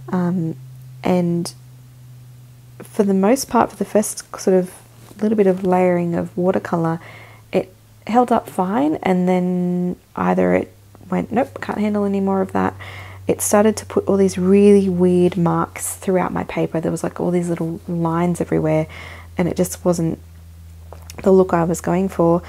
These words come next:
So I had to think about how I would try and fix that, and I ended up using some pan pastels and going over the entire background, um,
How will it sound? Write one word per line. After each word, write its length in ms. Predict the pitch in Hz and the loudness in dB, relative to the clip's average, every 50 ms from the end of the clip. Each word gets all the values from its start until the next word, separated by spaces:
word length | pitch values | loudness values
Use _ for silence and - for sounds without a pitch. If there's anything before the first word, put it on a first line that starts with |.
| - - - - - - | -16 -16 -18 -18 -18 -12
So 560 | - - - 190 180 180 175 175 175 170 - - - - - - - - - - - | -8 -2 2 2 4 4 4 2 2 2 0 -2 -4 -14 -20 -20 -20 -20 -20 -14 -8
I 240 | - 185 190 180 180 | -6 -4 -2 -2 -2
had 180 | 170 190 185 | 0 0 0
to 60 | 185 185 | 0 0
think 260 | - - 196 190 190 | 0 0 0 0 0
about 420 | 190 - 190 185 180 - - - 196 | 0 2 2 2 2 0 -2 -4 -2
how 240 | 190 190 180 180 | 0 2 2 2
I 120 | 175 175 170 | 2 2 2
would 180 | 180 196 180 | 0 -2 -4
try 220 | - - - 175 170 | -4 -4 -2 0 0
and 100 | 170 175 | -2 -2
fix 320 | - - 190 - - - | -4 -6 -8 -6 -6 -4
that, 180 | - 185 180 - - | -2 -2 -2 0 0
and 120 | 185 180 | 0 0
I 80 | 180 - | 0 0
ended 220 | 190 190 - - | 0 -2 0 -2
up 140 | 202 196 - | -4 -2 0
using 320 | 185 185 180 - 175 175 | -2 -2 0 -2 -4 -4
some 240 | - - 175 175 170 | -4 -4 -4 -4 -4
pan 320 | - - - 175 180 180 | -6 -6 -4 -4 -4 -4
pastels 560 | 180 - 185 180 - - - 170 170 170 165 - - - - - - - | -4 -4 -6 -6 -8 -4 -2 -2 -2 -2 -4 -8 -16 -18 -18 -20 -16 -6
and 140 | - 185 180 | -4 -4 -2
going 300 | - 180 175 170 170 170 - | 0 -2 -2 -2 -4 -6 -4
over 280 | - 175 170 170 175 170 | -2 -2 -2 -2 -2 -4
the 140 | 175 170 165 | -4 -4 -4
entire 400 | 160 165 - - - 175 175 - | -6 -8 -8 -8 -6 -6 -6 -4
background, 720 | - 185 180 - - 180 170 170 - - 175 170 170 - - - - - - - - - - - - - | -6 -8 -10 -8 -8 -6 -4 -4 -2 -2 -4 -4 -6 -8 -16 -20 -20 -20 -20 -20 -20 -20 -20 -20 -20 -10
um, 420 | - 190 185 180 180 175 175 170 | -8 -6 -4 -4 -4 -6 -6 -8